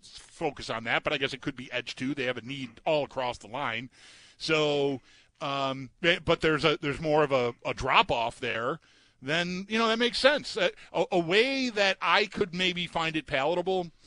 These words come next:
um, because whoever they pick, even if it's at twenty-eight or twenty-five or whatever, or if they wait until Friday,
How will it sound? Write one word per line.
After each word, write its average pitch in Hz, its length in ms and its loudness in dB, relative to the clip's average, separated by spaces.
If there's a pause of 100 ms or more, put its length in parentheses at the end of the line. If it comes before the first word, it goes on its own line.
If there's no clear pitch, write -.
(380)
um, 139 640 0
because 147 760 2
whoever 233 460 6
they 160 180 2
pick, - 420 -4 (340)
even 277 300 -2
if 254 160 0
it's 220 160 0
at 165 140 4
twenty-eight 139 680 -4
or 151 100 -6
twenty-five 110 720 -8
or 113 60 -8
whatever, 110 540 -4 (320)
or 196 220 6
if 185 80 0
they 214 120 6
wait 170 300 2
until 143 400 -2
Friday, 147 400 4